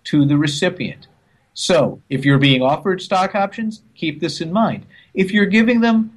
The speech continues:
ask yourself a question. Obviously, in good faith, you think your company will have value in the future, but in the meantime, you're probably inducing someone to take a lower salary,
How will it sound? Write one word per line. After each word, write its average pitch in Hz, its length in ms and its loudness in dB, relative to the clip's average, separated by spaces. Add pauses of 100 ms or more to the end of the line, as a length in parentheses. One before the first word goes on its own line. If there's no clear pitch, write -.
(160)
ask 202 280 0
yourself 202 420 -2
a 190 40 -10
question. - 560 -8 (1400)
Obviously, 190 500 2
in 165 80 -2
good 175 280 -2
faith, 185 280 0
you 147 100 -2
think 220 280 -2
your 202 100 0
company 147 380 0
will 131 180 2
have 127 180 0
value 131 400 2
in 127 80 -2
the 123 80 -8
future, 160 640 -2 (380)
but 214 420 -2 (640)
in 180 180 4
the 196 60 6
meantime, 185 640 2
you're 151 120 -2
probably 175 500 -4
inducing 160 520 -4
someone 143 440 -4
to 143 80 -8
take 143 260 -2
a 139 40 -2
lower 160 320 2
salary, 123 800 -4